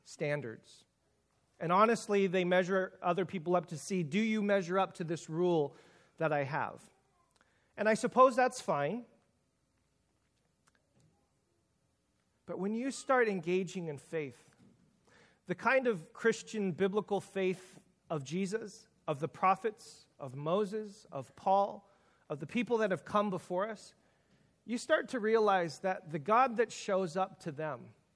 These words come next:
is often bigger, more expansive and explosive, more disruptive than what it is that they thought or they expected.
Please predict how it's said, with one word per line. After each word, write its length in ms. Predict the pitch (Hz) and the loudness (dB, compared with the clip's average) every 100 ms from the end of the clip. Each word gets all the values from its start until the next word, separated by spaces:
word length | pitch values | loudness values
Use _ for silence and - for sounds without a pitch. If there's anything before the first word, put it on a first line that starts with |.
| _ _ _ _ | _ _ _ _
is 180 | 196 190 | -6 0
often 460 | 208 208 - 202 165 | 2 2 0 -2 -2
bigger, 600 | 127 202 233 277 262 254 _ _ | 4 4 4 0 -2 -6 _ _
more 420 | 151 165 196 247 | -8 -2 2 4
expansive 840 | 247 - - - 208 233 233 247 202 | 2 -2 -16 -4 -2 0 -4 -6 -6
and 120 | 190 | -6
explosive, 720 | - - 190 214 214 240 240 214 _ _ _ | -8 -6 -2 0 0 -6 -12 -14 _ _ _
more 200 | 170 247 | 2 4
disruptive 1120 | 247 160 185 - - 175 220 247 - 156 123 131 - _ _ _ _ _ - | 4 2 -2 -2 -8 2 4 4 2 -6 -6 -8 -18 _ _ _ _ _ -2
than 200 | 208 208 | 0 6
what 180 | 233 247 | 6 6
it 120 | 233 | 4
is 200 | 226 202 | 4 4
that 380 | 202 190 139 135 | 2 -2 -4 0
they 260 | 220 233 | 6 6
thought 460 | 196 - 202 190 190 | 4 2 6 6 6
or 160 | 185 175 | 0 -2
they 180 | 160 151 | -2 -4
expected. 640 | 143 - - 120 - | -6 -16 -16 -16 -18